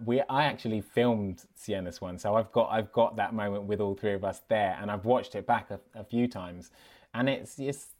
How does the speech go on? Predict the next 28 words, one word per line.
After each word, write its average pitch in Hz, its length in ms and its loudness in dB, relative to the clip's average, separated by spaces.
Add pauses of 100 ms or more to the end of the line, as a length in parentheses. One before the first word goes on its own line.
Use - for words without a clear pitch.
(160)
it's - 200 -18
one 123 160 2
of 123 40 2
those 123 400 0
moments 123 440 -2
you 104 140 -16
can't, 110 360 -4
you 104 80 -8
can't 101 240 -6
explain 113 500 -4
it. - 100 -10
You 95 120 -14
can't, 90 460 -12 (600)
oh, 120 260 6
it, 107 280 2
<laughs> 127 180 4
it 143 140 8
is 131 160 6
what 135 120 6
it 139 120 8
is. 127 100 6
It's 123 120 4
really 147 360 6
hard 147 220 6
to 117 60 -6
put 135 160 2
into 123 200 4
words. 120 420 6